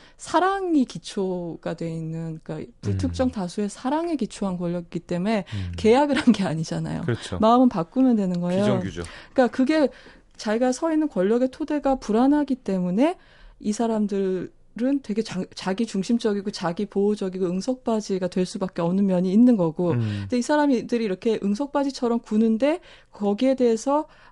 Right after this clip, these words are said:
Speaker 1: 아까 로렌스 올리비에처럼 직접 터치를 못하는 건 바로 그 응석바지가 다른 사람을 결코 대체할 수 없는
Speaker 2: 그렇죠.
Speaker 1: 일을 하기 때문에
Speaker 2: 네네.
Speaker 1: 그 사람 보호해야만 하는 거예요. 근데 가장 큰 아이러니는 이제 사랑을 먹고 사는 사람인데,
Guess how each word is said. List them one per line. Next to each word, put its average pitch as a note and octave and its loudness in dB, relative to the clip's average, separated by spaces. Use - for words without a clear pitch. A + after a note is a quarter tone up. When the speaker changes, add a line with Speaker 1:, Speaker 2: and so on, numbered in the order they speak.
Speaker 1:
아까 - -4
로렌스 A#3+ 2
올리비에처럼 G3+ -2
직접 B3 -4
터치를 D4+ -2
못하는 F#3 0
건 B3 0
바로 B3+ -2
그 C4 -2
응석바지가 A#3+ -4
다른 G3+ -2
사람을 C4 0
결코 C4 -4
대체할 C4+ -4
수 - -2
없는 G3+ 0
Speaker 2:
그렇죠. G#2 0
Speaker 1:
일을 A#3 4
하기 F#4+ 2
때문에 A3 4
Speaker 2:
네네. F#3 4
Speaker 1:
그 D#3+ 0
사람 A3+ 4
보호해야만 A3 2
하는 C#4+ 4
거예요. F3 -2
근데 B3+ 2
가장 C#4+ -2
큰 D4 -2
아이러니는 G3 0
이제 - -12
사랑을 D4+ 4
먹고 G3+ -2
사는 B3+ 2
사람인데, G3 0